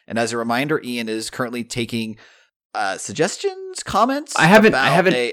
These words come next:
Speaker 1: upcoming
Speaker 2: I haven't put the project thing out. I mean, you mentioned it last week, but still,
Speaker 1: Yeah.
Speaker 2: I, I mentioned it briefly last week. If you have any kind of things you wanna talk about with chat moderation, uh, where you might wanna see chat go in the future, should we have chat at all?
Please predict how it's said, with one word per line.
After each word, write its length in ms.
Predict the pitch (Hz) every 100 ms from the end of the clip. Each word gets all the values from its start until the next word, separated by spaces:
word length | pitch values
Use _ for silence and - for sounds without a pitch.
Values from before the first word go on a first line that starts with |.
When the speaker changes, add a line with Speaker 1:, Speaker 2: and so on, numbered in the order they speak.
| -
Speaker 1:
upcoming 380 | 127 - 143
Speaker 2:
I 40 | 113
haven't 220 | 151 160
put 160 | 123 -
the 60 | 104
project 680 | - 98 98 104 71 -
thing 200 | - 95
out. 140 | 87 -
I 20 |
mean, 160 | 120 123
you 80 | 135
mentioned 300 | 147 - 92
it 20 |
last 240 | 95 90
week, 200 | 90 85 -
but 220 | 90 80 - - _
still, 340 | - - 101 -
Speaker 1:
Yeah. 120 | 104
Speaker 2:
I, 140 | 107
I 40 | 98
mentioned 440 | 127 123 - 120
it 180 | - -
briefly 260 | 110 107
last 260 | 104 101 -
week. 300 | 104 101 -
If 320 | - 104 - -
you 640 | - 98 113 113 113 113
have 260 | 110 110 104
any 240 | 104 123
kind 260 | 117 117 110
of 200 | 101 - - -
things 220 | 113 107
you 60 | 107
wanna 100 | 95
talk 240 | - 113
about 220 | 101 101
with 160 | 82 -
chat 260 | - 139 120
moderation, 760 | 131 120 123 117 120 117 117 - - - _ -
uh, 360 | 87 85 76 - - _ _
where 200 | 107 113
you 140 | 110
might 180 | 107 107
wanna 160 | 107 98
see 240 | - 110
chat 400 | 104 - 98 -
go 160 | 107 101
in 80 | 92
the 60 |
future, 480 | - 123 110 117 117
should 260 | - 85 104
we 80 |
have 240 | 101 120 117
chat 380 | - 123 127 -
at 100 | 123
all? 320 | 151 -